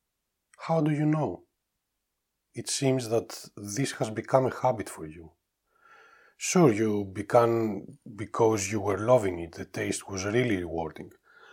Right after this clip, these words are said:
But now, you do it almost unconsciously. When you hear the word food,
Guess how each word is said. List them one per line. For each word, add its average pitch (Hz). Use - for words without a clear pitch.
But 104
now, 123
you 113
do 139
it 139
almost 139
unconsciously. -
When 135
you 147
hear 151
the 110
word 117
food, 104